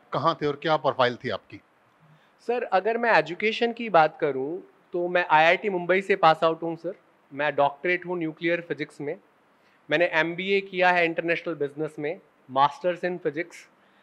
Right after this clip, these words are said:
Speaker 2: and Masters in Education। मेरे पास सर डिफरेंट, डिफरेंट कंट्री में काम करने का अनुभव है। दुबई में मेरे पास एजुकेशन का काफ़ी अनुभव है, मैंने कनाडा एजुकेशन में काम किया है, और मैंने इंडिया में भी सर काफ़ी स्कूलों के साथ काम किया है,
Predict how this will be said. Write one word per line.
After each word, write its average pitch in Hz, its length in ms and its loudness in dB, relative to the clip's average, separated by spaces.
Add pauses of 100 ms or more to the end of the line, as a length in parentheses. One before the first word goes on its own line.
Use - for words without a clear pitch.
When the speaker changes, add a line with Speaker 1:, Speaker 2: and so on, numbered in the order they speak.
(180)
Speaker 2:
and 151 240 2
Masters 151 460 0
in 160 100 -2
Education। 120 540 -6 (760)
मेरे 190 180 2
पास 233 220 0
सर 254 140 -2
डिफरेंट, 202 500 -4
डिफरेंट 202 380 -2
कंट्री 185 360 0
में 185 120 -2
काम 170 260 4
करने 165 280 -2
का 160 120 4
अनुभव 151 360 0
है। 165 140 -6 (840)
दुबई 175 320 2
में 208 140 -2
मेरे 196 180 -4
पास 190 240 0
एजुकेशन 175 480 -4
का 170 140 4
काफ़ी 165 340 2
अनुभव 156 420 -4
है, 151 280 -8 (200)
मैंने 147 200 -2
कनाडा 160 380 2
एजुकेशन 160 460 -2
में 151 140 -2
काम 143 300 0
किया 143 300 0
है, 143 320 -4 (500)
और 151 240 4
मैंने 170 260 -2
इंडिया 180 320 0
में 202 120 -4
भी 196 100 -6
सर 196 220 -6
काफ़ी 165 280 4
स्कूलों 175 320 -4
के 165 140 -4
साथ 156 300 2
काम 139 240 2
किया 123 260 -4
है, 107 200 -8